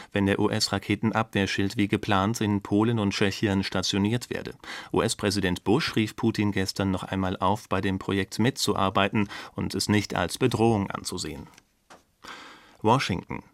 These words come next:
Der frühere Stabschef von U-S-Vizepräsident Cheney, Libby, ist im Zusammenhang mit dem Fall einer enttarnten C-I-A-Agentin zu zweieinhalb Jahren Gefängnis verurteilt worden.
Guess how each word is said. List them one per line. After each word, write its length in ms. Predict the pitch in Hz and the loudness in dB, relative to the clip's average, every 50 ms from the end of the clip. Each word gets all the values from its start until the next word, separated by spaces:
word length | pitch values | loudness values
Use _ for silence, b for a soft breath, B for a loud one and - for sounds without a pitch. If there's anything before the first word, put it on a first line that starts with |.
| _ - | _ -2
Der 100 | 92 92 | -2 0
frühere 340 | - - 139 165 175 170 160 | 2 4 4 4 4 4 0
Stabschef 600 | - - 107 104 120 - - - - 127 127 - | 0 0 0 0 0 0 -2 0 2 2 0 0
von 260 | - - 104 104 101 | 0 0 0 0 2
U-S-Vizepräsident 1120 | 107 104 107 110 110 - - 120 117 - - 117 101 - 107 101 104 101 104 101 98 - | 0 0 0 0 0 0 -2 -2 -2 0 0 0 0 0 -2 -2 2 2 0 0 0 0
Cheney, 500 | - - - 113 123 131 120 104 92 92 | -2 0 2 4 4 4 4 4 2 2
Libby, 400 | 87 95 101 131 147 131 101 90 | 0 2 0 2 2 2 0 0
ist 300 | 92 95 - - - - | -2 -6 -8 -8 -4 -2
im 120 | - 107 104 | -2 -2 0
Zusammenhang 680 | - 110 98 98 - 104 120 135 123 120 127 127 120 | 0 0 0 2 2 2 4 4 4 4 2 2 2
mit 240 | 104 101 - - - | 0 0 0 -2 0
dem 140 | 107 98 95 | 0 0 0
Fall 280 | - - 101 101 104 - | 0 0 0 2 2 2
einer 260 | 101 104 104 101 101 | 0 0 0 2 0
enttarnten 540 | 104 101 - - - 104 110 120 - 117 - | 0 -2 -2 0 0 2 2 2 0 -2 0
C-I-A-Agentin 1080 | - 117 110 - 101 98 - 104 110 123 123 104 98 - 98 98 98 110 113 120 120 | 0 0 2 2 2 2 2 2 2 2 2 2 2 2 0 0 2 2 2 0 2
zu 160 | - 120 110 | 2 0 0
zweieinhalb 720 | - - - 117 120 120 - 110 101 101 101 95 92 - | 0 0 2 2 2 2 2 0 0 0 0 -2 0 0
Jahren 320 | 101 92 90 95 98 104 | 0 0 2 0 0 0
Gefängnis 540 | 113 123 - - 110 107 110 107 101 - - | 0 -2 -2 0 -2 0 0 0 0 -2 -2
verurteilt 520 | - 87 62 85 - - - - - - - | -4 -4 -4 -4 -6 -6 -8 -8 -10 -8 -6
worden. 340 | 65 - - - 60 - | -6 -6 -6 -8 -10 -12